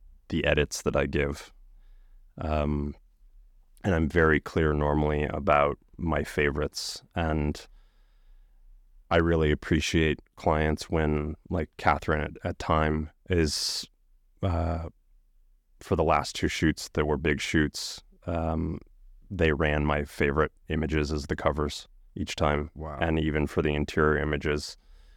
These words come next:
Speaker 1: um, and so I don't know if that's just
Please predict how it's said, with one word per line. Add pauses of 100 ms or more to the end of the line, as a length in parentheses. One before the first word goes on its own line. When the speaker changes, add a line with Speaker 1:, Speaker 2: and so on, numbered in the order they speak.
(300)
Speaker 1:
um, (840)
and
so
I
don't
know
if
that's
just